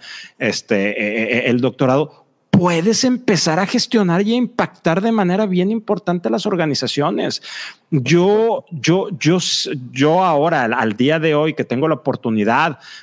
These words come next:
de ser catedrático en el Tecnológico de Monterrey con la, con la materia de negocios conscientes, yo digo, "Guau", o sea, cualquier persona que tenga un puesto de liderazgo debería de cursar esta materia.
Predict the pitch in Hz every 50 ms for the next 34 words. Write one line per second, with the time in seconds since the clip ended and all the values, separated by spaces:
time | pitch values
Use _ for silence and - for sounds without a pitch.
0 | - _ - 127 127 - - 135 - - 151 - 151 131 127 127 139 156 156 -
1 | 156 - - 147 131 117 117 113 104 - - 107 113 117 120 127 - 160 147 -
2 | 156 151 143 135 123 107 - 120 - - - 143 151 151 - - _ - 120 110
3 | 113 110 107 101 110 - - - 117 110 110 110 110 107 107 104 110 107 101 -
4 | - 127 131 156 165 160 156 143 127 120 123 139 131 147 143 - - 156 127 107
5 | - 131 127 131 127 - - 160 156 - - - - - - - - - 135 143
6 | 147 151 156 165 160 - - - 107 123 156 139 151 170 143 - - 135 131 -
7 | 147 123 - _ _ - 175 147 143 135 - - - 165 165 175 185 190 - -
8 | 214 202 180 156 - - 180 180 185 185 170 123 - - - - - _ _ _
9 | _ 165 139 131 - _ - 147 151 160 170 175 170 175 170 143 - _ _ 165
10 | 170 170 - - - 196 180 165 160 147 139 131 127 127 127 131 143 143 147 156
11 | 180 170 175 - - _ _ _ - 131 123 170 156 143 139 139 131 131 139 147
12 | 180 208 226 214 214 - 170 139 - - 170 185 175 - 208 190 180 139 - -
13 | 127 175 196 196 147 98 -